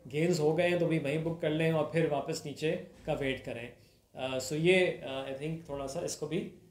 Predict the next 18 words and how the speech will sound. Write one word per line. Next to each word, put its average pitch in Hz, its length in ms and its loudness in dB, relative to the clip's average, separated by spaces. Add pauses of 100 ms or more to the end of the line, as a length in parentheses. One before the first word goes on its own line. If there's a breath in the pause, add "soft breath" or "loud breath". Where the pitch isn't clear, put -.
(160)
मद्देनज़र 135 380 -2
रखना 120 260 -10
चाहिए। - 380 -12
So, 165 340 4 (1080 loud breath)
so, 151 320 4 (560 loud breath)
अ, 135 480 0
मैं 151 140 -2
थोड़ी 170 160 0
तसल्ली 175 380 4
दे 170 100 8
सकता 170 300 0
हूँ, - 320 -6 (220)
लेकिन 139 240 0
अभी 170 220 2
भी, 170 320 4 (160)
अ, 131 340 -10
देखें 165 300 -2
हालात, 143 420 -4